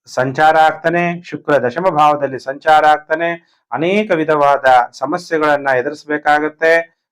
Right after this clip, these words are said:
ಕೈಗೊಂಡ ಕಾರ್ಯಗಳಲ್ಲಿ ಬಹಳ ವಿಘ್ನಗಳು. ಚರ್ಮ ವ್ಯಾಧಿ ಇರೋರು ಬಹಳ ಎತ್ತರ, ಎ-, ಎ-, ಎಚ್ಚರವಾಗಿರ್ಬೇಕು. ಪಿತ್ತ ವ್ಯತ್ಯಾಸ ಆಗಿ ಗ್ಯಾಸ್ಟ್ರಿಕ್ ಜಾಸ್ತಿ ಆಗ್ಬೋದು. ಗುರಿ ಇಲ್ಲದ ಪ್ರಯಾಣಗಳು, ಯಾವುದೇ ಕಾರ್ಯಗಳು ಮಾಡಿದ್ರೆ ವಿಘ್ನ ಉಂಟಾಗುವ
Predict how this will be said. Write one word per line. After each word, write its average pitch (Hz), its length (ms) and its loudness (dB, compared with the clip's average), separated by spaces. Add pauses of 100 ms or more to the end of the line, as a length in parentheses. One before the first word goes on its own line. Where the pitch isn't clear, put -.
(100)
ಕೈಗೊಂಡ 175 440 -2
ಕಾರ್ಯಗಳಲ್ಲಿ 147 760 0
ಬಹಳ 120 300 0
ವಿಘ್ನಗಳು. 165 840 -4 (140)
ಚರ್ಮ 165 340 -2
ವ್ಯಾಧಿ 156 340 2
ಇರೋರು 139 280 -2
ಬಹಳ 120 280 2
ಎತ್ತರ, 151 400 -2 (120)
ಎ-, 135 260 -8
ಎ-, - 580 -16
ಎಚ್ಚರವಾಗಿರ್ಬೇಕು. 165 1120 -2 (280)
ಪಿತ್ತ 180 320 -8
ವ್ಯತ್ಯಾಸ 160 540 0
ಆಗಿ 147 380 2
ಗ್ಯಾಸ್ಟ್ರಿಕ್ 135 500 -4
ಜಾಸ್ತಿ 147 380 0
ಆಗ್ಬೋದು. 151 760 -2 (160)
ಗುರಿ 180 320 2
ಇಲ್ಲದ 170 360 2
ಪ್ರಯಾಣಗಳು, 156 1000 0 (220)
ಯಾವುದೇ 190 420 2
ಕಾರ್ಯಗಳು 156 520 0
ಮಾಡಿದ್ರೆ 131 640 -4 (160)
ವಿಘ್ನ 156 280 -4
ಉಂಟಾಗುವ 147 800 2